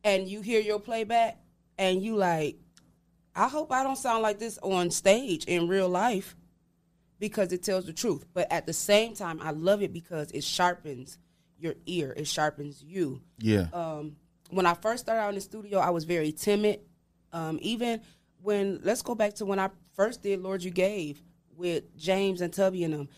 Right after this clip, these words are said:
Speaker 2: Yeah.
Speaker 1: I was, and Shelly and them. I was so intimidated
Speaker 2: Yo.
Speaker 1: 'cause Shelly is somebody's singer. And so I just
Speaker 2: Mm-hmm.
Speaker 1: felt like having her and Rio, shout out to them doing the
Speaker 2: Shout,
Speaker 1: background.
Speaker 2: shout out to, shout out to
Speaker 1: Uh,
Speaker 2: young queen, Dyshell Parker,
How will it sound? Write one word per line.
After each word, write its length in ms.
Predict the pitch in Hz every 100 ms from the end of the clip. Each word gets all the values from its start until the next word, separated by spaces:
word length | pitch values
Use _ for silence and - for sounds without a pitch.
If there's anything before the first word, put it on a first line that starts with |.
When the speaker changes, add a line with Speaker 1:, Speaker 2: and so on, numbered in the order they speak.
| - 92
Speaker 2:
Yeah. 180 | 110 127
Speaker 1:
I 80 | 196
was, 240 | 95 - -
and 200 | 185 175
Shelly 320 | - 233 214
and 80 | 180
them. 60 |
I 120 | - 226
was 180 | 220 -
so 160 | 269
intimidated 480 | 269 226 180 131 127
Speaker 2:
Yo. 80 | 120
Speaker 1:
'cause 140 | 101
Shelly 280 | - 202 247
is 280 | - 185 -
somebody's 560 | 233 226 202 190 165
singer. 500 | - 269 285 156 82 - _ _ _ _ _ -
And 120 | 214
so 140 | 208 226
I 160 | 233
just 140 | 240 -
Speaker 2:
Mm-hmm. 80 |
Speaker 1:
felt 140 | 220 214
like 180 | 185 180
having 600 | 220 214 208 202 196 - _ 170
her 320 | 214 220 220
and 240 | 196 185
Rio, 480 | 220 233 196 170 175
shout 220 | - 190 190
out 140 | 180
to 80 | 202
them 180 | 196 185
doing 140 | 185
the 60 | -
Speaker 2:
Shout, 100 | 208
Speaker 1:
background. 340 | 226 196 170
Speaker 2:
shout 140 | 160
out 160 | 147 139
to, 180 | 135 -
shout 400 | - 117 117 120 -
out 400 | 113 117 - -
to 460 | - 117 120 127 127 -
Speaker 1:
Uh, 380 | 190 170 170 117
Speaker 2:
young 280 | 127 131 127
queen, 680 | - 139 135 131 131 139 139 - -
Dyshell 600 | 123 120 120 135 127 127
Parker, 500 | 123 127 127 135 139